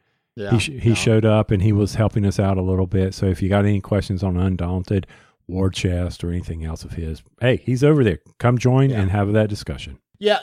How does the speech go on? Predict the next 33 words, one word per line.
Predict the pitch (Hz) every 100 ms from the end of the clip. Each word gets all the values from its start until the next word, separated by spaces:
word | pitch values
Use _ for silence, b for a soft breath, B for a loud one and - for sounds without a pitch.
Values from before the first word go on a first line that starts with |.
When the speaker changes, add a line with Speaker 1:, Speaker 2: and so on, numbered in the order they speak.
| 185
Speaker 1:
no, | 165 170
so | - 180
yeah, | 165 160 160 143
I've, | 151 156 - -
I | 131
went | 127 127 151
ahead | 151
and | -
posted | - 127 127 113
some | 120 110
numbers | 113 113
for | - 107
the | 98
draft, | 107 107 110 _
and | 127 131 _
I, | - 156 - 185
I |
can | 202 185
always | 160 170 -
say | 160 160
right | 147 160 156
now | 131 139
that | 127
I | 110 127
will | 131 127
be | 123
drafting | 127 123 120 110
first | - 113 107 - _ _ -
next | 113 - -
year. | 113 135 b b b
Now, | 143 110 _ _ _
this | 123 208 214 -
is | 156 165 156 147 120 -